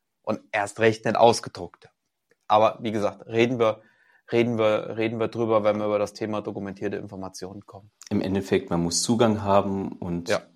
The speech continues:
Speaker 2: man muss es irgendwo herbekommen, auch wenn der Chef nicht da ist und ich persönlich fragen kann.
Speaker 1: Genau. So, kommen wir, kommen wir zum, zum letzten Punkt, zu dem fünf Dreier Punkt,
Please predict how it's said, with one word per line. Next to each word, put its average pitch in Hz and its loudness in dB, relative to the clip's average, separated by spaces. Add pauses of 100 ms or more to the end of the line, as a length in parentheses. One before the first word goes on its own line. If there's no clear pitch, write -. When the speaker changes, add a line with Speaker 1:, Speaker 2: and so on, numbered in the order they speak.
Speaker 2:
man 92 -2
muss 101 2
es 95 -2
irgendwo 101 4
herbekommen, 104 4 (600)
auch - -2
wenn 95 0
der 95 4
Chef - 2
nicht 98 2
da 95 10
ist 95 2
und 95 -2
ich - -4
persönlich 87 -2
fragen 76 -2
kann. - -10 (160)
Speaker 1:
Genau. 143 2 (560)
So, - 2 (580)
kommen 180 4
wir, 196 4
kommen 180 2
wir 175 0
zum, 147 -4
zum 127 -4
letzten 165 -2
Punkt, 208 -2
zu 143 -6
dem 123 -6
fünf 139 -4
Dreier 165 0
Punkt, 147 -4